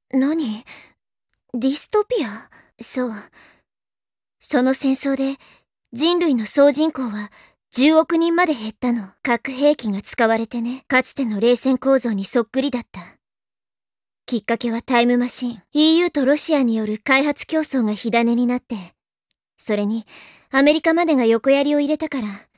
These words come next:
収拾がつかなくなった。世界を滑る可能性を持つ夢の装置。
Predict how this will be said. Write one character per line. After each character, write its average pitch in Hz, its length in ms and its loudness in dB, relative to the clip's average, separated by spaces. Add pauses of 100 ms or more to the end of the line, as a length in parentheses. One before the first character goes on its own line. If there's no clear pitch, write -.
収 240 240 0
拾 254 220 -2
が 254 100 -4
つ - 140 -12
か 277 100 -2
な 269 100 2
く 233 120 -10
な 190 100 -6
っ 202 140 -12
た。 - 200 -14
世 277 220 2
界 269 240 -2
を 214 60 -6
滑 240 340 0
る 247 80 -2
可 233 220 0
能 247 160 2
性 262 240 0
を - 20 2
持 262 140 2
つ - 160 -6
夢 247 260 4
の 285 140 0
装 285 160 -4
置。 - 360 -10